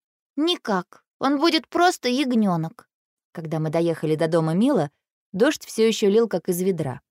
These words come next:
Интуиция подсказывала мне, что Оливию и Эмили лучше оставить в машине, пока я буду отводить Мила.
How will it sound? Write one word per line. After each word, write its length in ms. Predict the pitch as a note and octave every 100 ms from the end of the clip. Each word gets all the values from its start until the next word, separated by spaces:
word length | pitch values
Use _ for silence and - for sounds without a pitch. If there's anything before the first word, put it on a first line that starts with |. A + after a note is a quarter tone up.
| _
Интуиция 520 | - F#3+ D4 F4+ C4+ B3
подсказывала 680 | A3 - C4 A#3+ G3+ F#3+
мне, 220 | F#3 G3
что 220 | G3+ - F3+
Оливию 440 | G3 G3 F3 E3+
и 240 | G3+ B3
Эмили 260 | C#4+ A3 D#3
лучше 280 | E3+ G3 E3
оставить 420 | D#3+ E3+ E3+ F3
в 60 | F3+
машине, 420 | F#3+ - D3 B2+
пока 280 | C3 - B2+
я 80 |
буду 200 | C3 C3+
отводить 460 | C3 C#3 D3+ C#3+ -
Мила. 340 | D#3+ B2 A2+